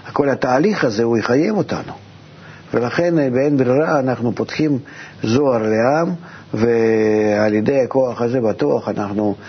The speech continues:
נזכה ל- ל-, ליציאה ממצרים ברחמים,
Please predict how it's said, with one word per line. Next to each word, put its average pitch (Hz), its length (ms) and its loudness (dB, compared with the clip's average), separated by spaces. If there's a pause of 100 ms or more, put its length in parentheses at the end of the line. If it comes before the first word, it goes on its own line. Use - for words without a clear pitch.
(280)
נזכה 127 420 -2
ל- 107 100 0 (1040)
ל-, 107 600 0
ליציאה 117 440 0
ממצרים 110 840 0
ברחמים, 110 540 0